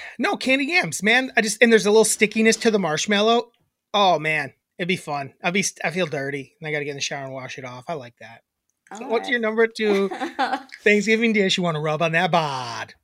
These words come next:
Speaker 2: Mm.
Speaker 1: <laughs>
Speaker 2: Cranberry sauce.
Speaker 1: Ooh.
Speaker 2: But it has to be chilled.
Speaker 1: Chilled. So
Speaker 2: And
Speaker 1: gravy hot,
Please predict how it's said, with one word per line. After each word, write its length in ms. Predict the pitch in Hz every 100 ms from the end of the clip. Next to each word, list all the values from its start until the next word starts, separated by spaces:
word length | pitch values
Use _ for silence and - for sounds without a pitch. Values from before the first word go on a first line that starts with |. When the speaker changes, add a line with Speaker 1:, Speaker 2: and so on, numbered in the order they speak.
| _ _
Speaker 2:
Mm. 1000 | 247 247 233 233 226 233 233 233 233 247 240 _ _ _ _ _ _ - - _ _ _ - _ -
Speaker 1:
<laughs> 60 | - - - - 640 220 208 _ 349 - -
Speaker 2:
Cranberry 580 | 277 277 262 269 226 196
sauce. 580 | 226 214 190 180 - - _ _ 208
Speaker 1:
Ooh. 200 | 214 190
Speaker 2:
But 140 | 160
it 60 | 320
has 180 | 294
to 80 | 311
be 140 | 302 320
chilled. 480 | - 269 226 247 320 - _ _ _ _ _ _ _ _ _ _ _
Speaker 1:
Chilled. 320 | - 170 139 - - -
So 120 | 262
Speaker 2:
And 120 | -
Speaker 1:
gravy 300 | 185 196 247 311
hot, 320 | 269 247